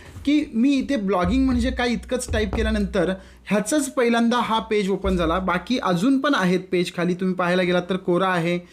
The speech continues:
त्याच्यानंतर ब्लॉग in मराठी आहे, ब्लॉग आणि ब्लॉगिंग म्हणजे काय हे भरपूर सारे तुम्हाला रिझल्ट्स मिळतात. पण फर्स्ट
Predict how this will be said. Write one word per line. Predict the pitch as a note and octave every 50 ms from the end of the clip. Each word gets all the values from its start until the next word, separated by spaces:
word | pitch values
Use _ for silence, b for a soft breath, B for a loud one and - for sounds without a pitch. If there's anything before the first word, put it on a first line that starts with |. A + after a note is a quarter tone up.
| B B B B B
त्याच्यानंतर | D#3+ D#3 - G3+ G3 F#3+ F#3+ F#3 G#3 G3
ब्लॉग | F#3+ D3 C3 D#3+ F3 F#3 G3+
in | F#3+ G#3 G#3
मराठी | G3 F#3 F3+ F3+ F3+ F3 F3+ F#3+
आहे, | F3+ E3+ D#3+ F3 F3+ F3+ F3+ B B B B B -
ब्लॉग | D3+ F#3 F3+ G3 G3 F#3+ -
आणि | - G3 G3 G3
ब्लॉगिंग | E3+ D3 D3+ E3 E3 D#3 D#3+ G3 A3+ A3+
म्हणजे | G#3 F#3+ F#3 F3 F#3+
काय | F#3+ F#3+ F#3 F3+ F3+ F3+ B B B B B B -
हे | B3+
भरपूर | G#3 F#3+ G#3+ A#3 A#3 C4+ D4+
सारे | C4+ C4 A#3 A#3
तुम्हाला | - A3 G3+ G3+ G#3+ G#3+ F#3
रिझल्ट्स | E3+ D#3+ C#3+ F3 F3+ E3+ - -
मिळतात. | D#3+ C3+ B2+ - A#2 - - B B B B B -
पण | C4 C4+ A#3+ - - - - -
फर्स्ट | A3 A#3 C#4 C#4+ C#4 - D4